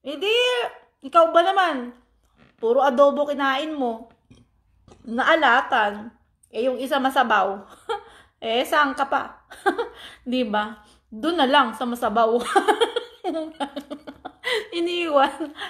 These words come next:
Iniiwan yung asawang ano. Ganun lang ang buhay.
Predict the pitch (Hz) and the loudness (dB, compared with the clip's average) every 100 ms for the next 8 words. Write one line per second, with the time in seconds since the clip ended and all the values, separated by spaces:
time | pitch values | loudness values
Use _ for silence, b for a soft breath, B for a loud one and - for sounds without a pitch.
0 | - 320 349 349 330 330 302 302 294 262 | -10 -8 -6 -2 0 -2 -2 -2 4 6
1 | 262 262 240 226 233 B 285 285 B B | 6 2 -2 -6 -8 B -20 -20 B B
2 | B B B _ - 294 440 508 494 480 | B B B _ -6 -2 0 2 2 2
3 | 440 359 359 311 262 311 | 2 2 2 4 2 4